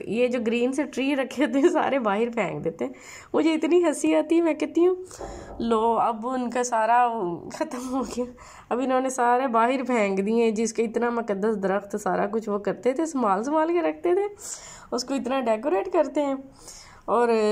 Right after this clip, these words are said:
जैसे ही पच्चीस दिसंबर ख़त्म हुआ, कोई छब्बीस को, यकम तक इन्होंने फेंकना होता है ना बाहर, तो फिर उसके बाद जाहिर बात है ये जो सफाई करने वाले होते हैं वो नहीं उठाते। इन क्या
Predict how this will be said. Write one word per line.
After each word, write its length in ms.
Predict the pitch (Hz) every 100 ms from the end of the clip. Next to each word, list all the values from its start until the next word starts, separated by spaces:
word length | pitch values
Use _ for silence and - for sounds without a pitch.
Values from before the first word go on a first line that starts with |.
| 214 208
जैसे 300 | 247 262 311
ही 40 | 302
पच्चीस 300 | 247 254 240
दिसंबर 400 | 262 254 233 233
ख़त्म 240 | 226 233
हुआ, 160 | 240 233
कोई 140 | 240
छब्बीस 400 | 240 247 208 233
को, 200 | - 240 233
यकम 360 | 269 277 311
तक 140 | 302 285
इन्होंने 260 | 269 269
फेंकना 400 | 269 233 190 208
होता 180 | 208 180
है 60 | 190
ना 60 | 233
बाहर, 340 | 185 185 170 - - - - - - - - - -
तो 80 | 190 180 170 143 143 - - - _ 190
फिर 240 | - 302
उसके 220 | 311 311 269
बाद 320 | 226 220 220
जाहिर 260 | 233 247 240
बात 260 | 233 214
है 80 | 240
ये 140 | 226
जो 140 | 208 214
सफाई 340 | 214 214 196
करने 220 | 208 220 202
वाले 200 | 190 190
होते 140 | 196
हैं 60 | 208
वो 160 | 190
नहीं 200 | 180 196
उठाते। 460 | 190 196 175 170 185
इन 320 | 175 - 208 202
क्या 240 | 202